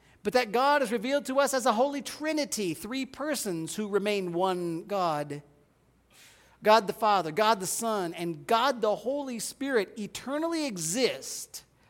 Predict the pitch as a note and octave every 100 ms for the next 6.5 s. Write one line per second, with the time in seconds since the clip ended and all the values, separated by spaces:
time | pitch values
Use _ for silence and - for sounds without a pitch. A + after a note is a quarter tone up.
0 | _ - A3 C#4 C#4+ A3 F3+ E3+ A3+ F#3+
1 | D3 D#3 D#3 F3+ E3+ - - _ _ _
2 | G#3 F#3 F3 - A#3+ B3+ - C4+ - A3+
3 | A#3+ A#3+ B3 G#3+ G3+ G3 G3 F3 F3+ D#3+
4 | D#3 F3 G#3 G#3 G3 F#3+ D#3+ F3+ E3+ D#3+
5 | D3+ C#3 C#3+ C#3 F3+ E3+ D3 - D#3+ D3
6 | D3 D3 C3 B2